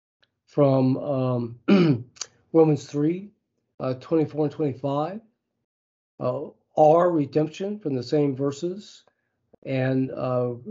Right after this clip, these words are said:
R here, reconciliation, uh, from this chapter and others. And also substitution, P R R S, substitutions in, uh, First Peter three eighteen.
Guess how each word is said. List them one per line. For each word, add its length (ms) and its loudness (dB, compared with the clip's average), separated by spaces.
R 340 4
here, 440 2
reconciliation, 960 0
uh, 100 -8
from 200 -4
this 220 -2
chapter 480 -2
and 160 0
others. 480 -2
And 140 4
also 480 4
substitution, 760 -4
P 180 0
R 260 0
R 340 -2
S, 400 -4
substitutions 800 -6
in, 340 -2
uh, 380 -2
First 300 0
Peter 180 -2
three 340 0
eighteen. 600 -4